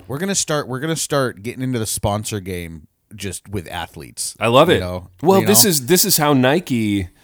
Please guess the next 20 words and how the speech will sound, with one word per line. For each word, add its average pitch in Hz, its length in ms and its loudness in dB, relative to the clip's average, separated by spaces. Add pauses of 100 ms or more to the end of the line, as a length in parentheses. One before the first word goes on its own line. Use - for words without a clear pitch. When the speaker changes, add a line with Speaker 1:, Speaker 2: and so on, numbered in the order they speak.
(360)
Speaker 2:
this 170 100 0
is 247 60 2
the 185 80 6
whole 151 400 6
sort 135 260 2
of 98 240 -2
energy 110 440 2
of 85 100 -8
the 90 80 -6
movie 82 340 -6
Air, 76 220 -16 (180)
right? 98 340 -4
Speaker 1:
Right. 87 220 -8 (260)
Speaker 2:
And 147 220 6
Speaker 1:
Sure. 92 220 -2
Speaker 2:
what's 175 280 2
shocking 170 520 0
about 107 300 -2
the 113 80 -6
movie 90 440 -8